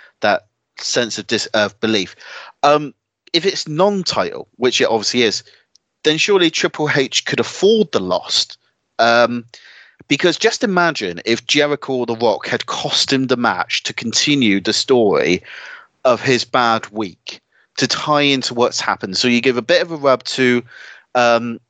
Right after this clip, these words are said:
a promotion that you've already helped out anyway by having one of your wrestlers win the title.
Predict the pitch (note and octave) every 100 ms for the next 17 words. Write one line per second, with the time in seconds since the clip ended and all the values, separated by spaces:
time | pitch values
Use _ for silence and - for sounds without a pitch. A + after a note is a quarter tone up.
0 | - A#2 - B2 B2 A#2+ B2 B2+ C3+ D3
1 | F3+ G#3+ F#3+ E3+ D3+ C#3+ D3+ D3 D3 D3
2 | - C3 C3+ B2 A#2+ A#2+ A#2+ - B2 B2
3 | A#2+ A#2 A2 A2 G#2+ - - A#2 G#2+ -
4 | - - - - _ - A#2+ B2 A#2 A2+
5 | G#2+ G2 A#2 A2 - D#2 D#2+ F2+